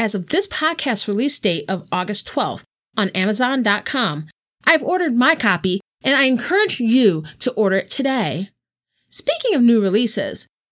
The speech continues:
one of our awesome Flying Machine Network podcasts, Falling in Love Montage, is now back after being on break last month.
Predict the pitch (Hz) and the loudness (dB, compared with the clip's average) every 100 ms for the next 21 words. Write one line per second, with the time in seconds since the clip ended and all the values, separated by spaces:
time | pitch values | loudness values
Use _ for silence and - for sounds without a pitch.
0 | - 381 466 330 254 - _ - 339 370 | -4 0 0 0 -2 -2 _ -4 0 2
1 | - 196 165 - 339 381 330 - 320 277 | 2 2 -2 -2 0 0 -2 -2 -2 -2
2 | 262 247 - - 294 277 220 175 165 - | -2 -4 -6 -4 0 2 2 0 0 -6
3 | - - _ - 311 415 381 294 262 269 | -8 -14 _ -4 -2 0 0 0 0 0
4 | 240 247 247 202 160 170 - _ _ - | 0 0 0 -2 -4 -6 -10 _ _ 0
5 | 247 202 233 311 339 226 - 285 175 - | 2 4 4 4 0 -2 2 2 2 0
6 | 233 220 220 214 247 226 220 202 208 214 | 0 0 0 0 -2 0 0 2 0 0
7 | 190 165 - 156 - 196 - | 0 0 0 -4 -4 -6 -6